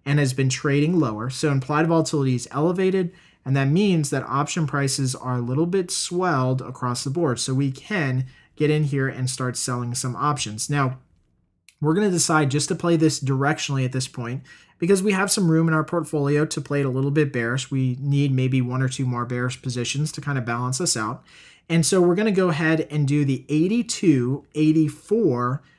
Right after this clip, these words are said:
credit call spread. So in this case, we are selling the eighty-two calls for May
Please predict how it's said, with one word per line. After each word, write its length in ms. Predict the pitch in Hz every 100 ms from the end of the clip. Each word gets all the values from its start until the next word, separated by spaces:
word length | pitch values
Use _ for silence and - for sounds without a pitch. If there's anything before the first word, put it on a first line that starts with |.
| _
credit 560 | - - 147 151 151 -
call 300 | - 156 143
spread. 360 | - 156 131 - _
So 160 | - 143
in 60 |
this 160 | 160 156
case, 280 | 180 151 -
we 140 | 143
are 100 | 127
selling 520 | 123 - 147 160 185
the 160 | 156 -
eighty-two 480 | 139 156 202 - 196
calls 480 | 170 160 156 160 160
for 300 | - 139 143
May 500 | 143 131 131 120